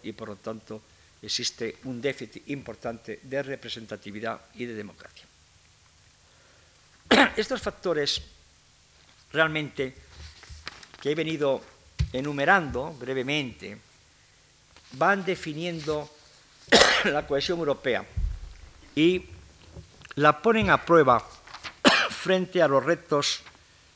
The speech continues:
que tiene que afrontar, re-, retos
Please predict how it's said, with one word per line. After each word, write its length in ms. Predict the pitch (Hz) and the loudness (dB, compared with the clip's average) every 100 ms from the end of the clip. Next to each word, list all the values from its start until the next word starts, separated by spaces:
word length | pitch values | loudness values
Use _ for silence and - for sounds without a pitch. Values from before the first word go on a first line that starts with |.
| _ _ | _ _
que 420 | - 147 151 - - _ _ _ _ _ _ _ - - | 2 4 2 -4 -20 _ _ _ _ _ _ _ -12 0
tiene 200 | 156 156 | 2 4
que 80 | |
afrontar, 460 | 135 135 120 190 175 | 2 2 2 4 6
re-, 180 | 123 120 127 - | 4 0 -4 4
retos 540 | 143 160 180 165 - | 6 6 6 4 2